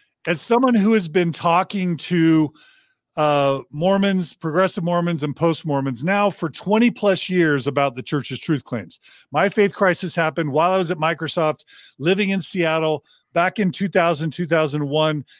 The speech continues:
I learned about the Book of Abraham for the first time then as a thirty, thirty-one-year-old lifetime multi-generational church member.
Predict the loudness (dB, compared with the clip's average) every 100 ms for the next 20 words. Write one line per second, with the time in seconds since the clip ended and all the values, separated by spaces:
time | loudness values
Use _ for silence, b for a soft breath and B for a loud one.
0 | b b b _ -2 2 4 4 4 4
1 | 4 2 2 0 0 0 0 0 2 2
2 | 2 0 -2 -4 0 -2 0 0 0 2
3 | 2 2 0 -2 -4 -8 _ 0 2 2
4 | -2 0 0 2 0 -2 -2 0 2 4
5 | 2 B B B -6 -2 0 -2 -2 0
6 | 2 0 0 -2 -2 0 2 0 0 -4
7 | -2 -4 -4 -2 -2 -2